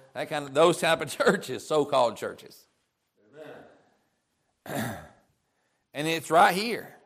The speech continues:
Speaker 1: And those people that are out there in the crowd following this mess,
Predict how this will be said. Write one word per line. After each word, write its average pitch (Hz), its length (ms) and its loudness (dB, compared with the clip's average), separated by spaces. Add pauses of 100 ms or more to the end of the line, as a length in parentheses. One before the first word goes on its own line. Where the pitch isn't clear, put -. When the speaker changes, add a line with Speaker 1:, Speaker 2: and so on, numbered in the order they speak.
(320)
Speaker 1:
And 127 140 -12
those 185 340 6
people 190 320 -4
that 160 140 0
are 160 140 2
out 208 260 4
there 202 180 -2
in 196 60 0
the 190 80 -4
crowd 160 540 0
following 233 420 2
this 127 180 -12
mess, - 360 -18